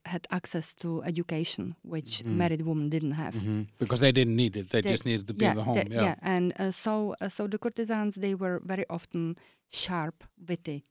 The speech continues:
Speaker 1: charming, you know, like, leading women who could choose with whom they, I would say, like, single, single, uh, successful woman,
Speaker 2: Mm.
Speaker 1: uh, of nowadays. And, um, so s-,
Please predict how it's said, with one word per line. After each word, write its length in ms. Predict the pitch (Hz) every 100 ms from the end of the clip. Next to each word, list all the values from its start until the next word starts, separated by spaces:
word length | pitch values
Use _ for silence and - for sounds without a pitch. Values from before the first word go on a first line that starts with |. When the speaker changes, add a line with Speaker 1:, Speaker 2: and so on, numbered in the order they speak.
| _
Speaker 1:
charming, 640 | - 175 160 156 143 131 -
you 120 | 180
know, 100 | 175
like, 220 | 190 165 -
leading 720 | - 180 185 196 170 165 151 151
women 400 | - 160 151 135 160 - - - -
who 240 | - 202
could 160 | 208 220
choose 480 | - - 170 165 -
with 160 | 175 165 - - 160
whom 220 | 175 170
they, 140 | 160 170 - -
I 80 | -
would 160 | 202 196
say, 160 | 190
like, 260 | 165 143 -
single, 560 | - 208 196 185 175 170 - _ _ _ _ _ _
single, 600 | - - 175 170 160 147 - -
uh, 220 | 170 156
successful 500 | 160 - - 156 -
woman, 380 | 151 147 143 - - _ _ -
Speaker 2:
Mm. 80 | 156
Speaker 1:
uh, 180 | 151 - _
of 160 | 156 151 -
nowadays. 640 | - 151 147 - - - - - - - - - - _ -
And, 500 | 190 185 180 185 180 -
um, 540 | - 180 175 175 175 185 _ _ _ _ _ _ _ _ _ _ _ _ - -
so 140 | - 220
s-, 320 | - -